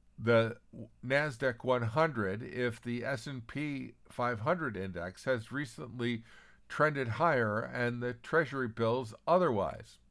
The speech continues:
Here's another story, this one from Bloomberg. The headline, "A rewiring of the world's biggest bond market will transform trading. S E C is forcing Treasuries trading onto a central clearinghouse."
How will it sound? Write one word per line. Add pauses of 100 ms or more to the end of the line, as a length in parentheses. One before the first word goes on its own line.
Here's
another
story,
this
one
from
Bloomberg. (360)
The
headline, (340)
"A
rewiring
of
the
world's
biggest
bond
market
will
transform
trading. (440)
S
E
C
is
forcing
Treasuries
trading
onto (240)
a
central
clearinghouse."